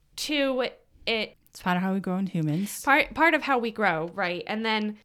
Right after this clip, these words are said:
Speaker 1: it's also part of how we become more compassionate.
Speaker 2: Right. I, I'll agree with that.
Speaker 1: Right?
Speaker 2: Really, at the end of the day, though, it's about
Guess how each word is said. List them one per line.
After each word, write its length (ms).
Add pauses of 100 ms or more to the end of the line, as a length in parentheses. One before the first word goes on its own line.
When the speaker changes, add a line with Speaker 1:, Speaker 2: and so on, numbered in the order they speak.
Speaker 1:
it's 220
also 380
part 300
of 100
how 160
we 420 (220)
become 280
more 160
compassionate. 640 (120)
Speaker 2:
Right. 340 (240)
I, 120
I'll 220
agree 220
with 140
that. 240 (180)
Speaker 1:
Right? 280 (140)
Speaker 2:
Really, 340
at 120
the 120
end 180
of 80
the 80
day, 340
though, 380 (260)
it's 180
about 500